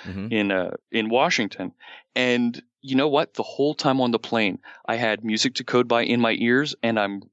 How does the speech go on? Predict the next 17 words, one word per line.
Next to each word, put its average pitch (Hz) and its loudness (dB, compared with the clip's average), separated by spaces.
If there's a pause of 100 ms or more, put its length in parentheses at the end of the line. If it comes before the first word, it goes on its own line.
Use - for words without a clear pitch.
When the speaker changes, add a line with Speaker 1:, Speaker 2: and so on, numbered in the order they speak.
Speaker 2:
I'm 101 -2
writing 85 -2
blog 113 2
posts. 127 0 (360)
I'm, 104 0
I'm 104 -2
writing 110 2
a 98 0
couple 104 0
other, 131 4 (160)
uh, 120 2
pieces 120 -2
of 113 -2
content 123 0
here, 120 -4 (400)
and 113 0 (140)
I 120 0